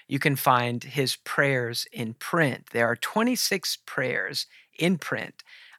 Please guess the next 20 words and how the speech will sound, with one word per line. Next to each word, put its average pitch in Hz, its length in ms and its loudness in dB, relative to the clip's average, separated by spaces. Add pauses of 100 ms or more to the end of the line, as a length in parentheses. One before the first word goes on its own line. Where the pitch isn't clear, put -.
uh, 117 260 0
with 139 300 2
then 135 460 0
a 123 60 -4
sermon 147 420 2
on 117 200 -4
prayer - 360 -6
by 101 140 -8
Spurgeon. 104 580 -8 (1200)
So, 160 400 6 (380)
so 220 600 4
many 170 420 -2
things 143 600 -4
available. 139 540 -2 (120)
Let 175 120 4
me 254 120 4
just, 180 400 0
I 147 80 8
want 190 240 0
to 151 180 -2